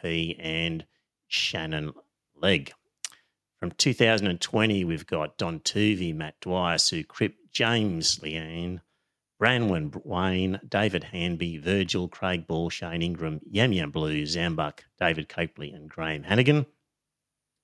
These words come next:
From two thousand and nineteen, yet another Pinker fan, John in Dire Straits, Donnie Darko, Camille, Tom Doolin, Paul Waper,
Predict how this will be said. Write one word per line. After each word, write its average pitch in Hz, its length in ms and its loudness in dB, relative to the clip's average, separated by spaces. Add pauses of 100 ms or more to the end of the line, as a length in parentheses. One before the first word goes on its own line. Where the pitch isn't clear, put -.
(400)
From 110 100 -2
two - 200 2
thousand 143 280 4
and 127 100 6
nineteen, 131 760 4
yet 95 240 2
another 117 220 4
Pinker 110 260 0
fan, 80 520 -4 (600)
John 95 260 2
in 87 160 -6
Dire 78 280 -2
Straits, - 720 -2 (400)
Donnie 98 220 0
Darko, 78 600 -8
Camille, 110 560 2
Tom 92 280 -4
Doolin, 87 380 0
Paul 82 260 -2
Waper, 87 400 -2